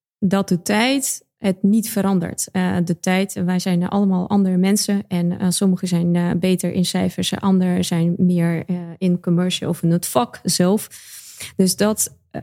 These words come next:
wat dat betreft, of het vijf jaar is of tien jaar, dan maakt het niet zoveel uit. Eh, je moet altijd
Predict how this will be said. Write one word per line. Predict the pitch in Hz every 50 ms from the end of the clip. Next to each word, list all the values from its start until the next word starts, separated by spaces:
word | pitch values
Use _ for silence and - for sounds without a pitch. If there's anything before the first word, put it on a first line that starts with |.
| - -
wat | - 180 - 185 180 175 - - -
dat | 175 165 190 208 196
betreft, | 202 196 - - 185 180 180 - -
of | 180 175
het | 165 - -
vijf | - 196 180 180 185
jaar | - - 180 180 180 -
is | 180 175 - 196
of | 175 -
tien | - 214 202 202
jaar, | 190 185 180 180 180 180 -
dan | 190 170 175 170 170 175 -
maakt | 190 185 190 208 -
het | 220 185 -
niet | 208 240 233
zoveel | - 240 220 - 190 180 170 -
uit. | - - 180 214 233 - - - - - - - - - - _ _ _
Eh, | - 180 180 - -
je | - - 196 185 202
moet | 202 226 247 - -
altijd | - 220 220 240 233 - 214 202 196 196 196 -